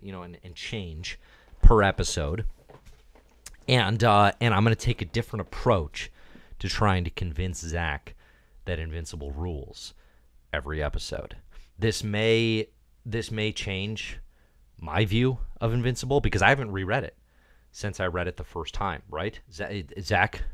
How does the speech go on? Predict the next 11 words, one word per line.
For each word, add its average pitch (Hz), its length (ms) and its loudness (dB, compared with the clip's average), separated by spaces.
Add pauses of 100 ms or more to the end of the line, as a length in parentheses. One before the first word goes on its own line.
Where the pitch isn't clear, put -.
(140)
famously 104 880 -6 (540)
will 101 180 -4
say, 92 560 -8 (480)
will, 117 220 0 (320)
<laughs> - 340 -4
will 117 140 -2
take 135 260 -2
a 127 60 0
stance 110 320 -2
opposite 113 480 0
me 110 340 -2